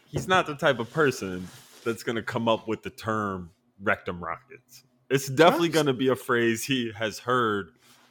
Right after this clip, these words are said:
Speaker 1: from somebody.
Speaker 2: That's fair. That's fair.
Speaker 1: Yeah, like,
Speaker 2: It's fair.
Speaker 1: I mean,
Speaker 2: That's fair.
Speaker 1: just,
Speaker 2: I mean,
Speaker 1: you
Speaker 2: I
Speaker 1: know,
Speaker 2: just, you
Speaker 1: knowing
Speaker 2: know.
Speaker 1: I spent a fair amount of time with him. And
Speaker 2: Right.
Speaker 1: uh, I would say that,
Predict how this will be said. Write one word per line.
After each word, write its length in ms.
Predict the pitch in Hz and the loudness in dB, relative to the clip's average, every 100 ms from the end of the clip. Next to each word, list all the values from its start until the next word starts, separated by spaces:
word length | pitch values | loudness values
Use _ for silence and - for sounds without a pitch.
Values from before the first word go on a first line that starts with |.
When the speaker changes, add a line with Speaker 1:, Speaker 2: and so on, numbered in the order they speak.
| _ | _
Speaker 1:
from 360 | - 120 120 113 | -4 0 0 0
somebody. 440 | - 117 110 101 | -4 -6 -2 -2
Speaker 2:
That's 100 | 98 92 | -2 -2
fair. 220 | 110 110 - - - - _ _ - - - | -2 -4 -12 -20 -20 -20 _ _ -20 -20 -8
That's 160 | 151 - | -4 -2
fair. 200 | 95 104 | -2 4
Speaker 1:
Yeah, 260 | 156 85 87 123 | 4 2 -8 -2
like, 300 | 135 123 101 - _ _ | 0 0 -6 -18 _ _
Speaker 2:
It's 120 | - | -8
fair. 220 | - 98 - | -6 -6 -6
Speaker 1:
I 40 | 151 | 0
mean, 120 | 156 | 4
Speaker 2:
That's 140 | 151 | 2
fair. 100 | - | 2
Speaker 1:
just, 220 | - 190 | -2 4
Speaker 2:
I 40 | 135 | 6
mean, 100 | 117 | 8
Speaker 1:
you 60 | |
Speaker 2:
I 20 | 123 | 6
Speaker 1:
know, 40 | |
Speaker 2:
just, 120 | 127 139 | 6 4
you 40 | |
Speaker 1:
knowing 420 | 156 156 147 135 117 | 4 4 2 0 -8
Speaker 2:
know. 40 | 101 - _ _ _ _ 139 | -18 -20 _ _ _ _ -4
Speaker 1:
I 60 | |
spent 340 | 139 202 196 147 | -2 0 2 0
a 40 | |
fair 280 | - 143 156 | 2 4 4
amount 240 | 156 170 | 2 0
of 60 | 185 | 0
time 220 | 151 98 | -2 -4
with 120 | 90 107 | -8 -14
him. 180 | 120 _ _ _ _ _ _ _ - | -16 _ _ _ _ _ _ _ -8
And 520 | 143 143 135 135 135 | -4 -2 -2 -4 -4
Speaker 2:
Right. 160 | 113 - _ _ _ _ 113 | -4 -6 _ _ _ _ -8
Speaker 1:
uh, 720 | 107 107 110 107 104 95 92 - 110 | -6 -4 -4 -6 -6 -8 -12 -10 -6
I 80 | |
would 220 | 120 120 - | -4 -6 -10
say 840 | - 151 147 139 123 113 104 92 _ _ _ _ 101 | -10 -6 -4 -2 -4 -6 -8 -12 _ _ _ _ _
that, 580 | 131 123 117 110 113 104 | -12 -10 -12 -12 -16 -20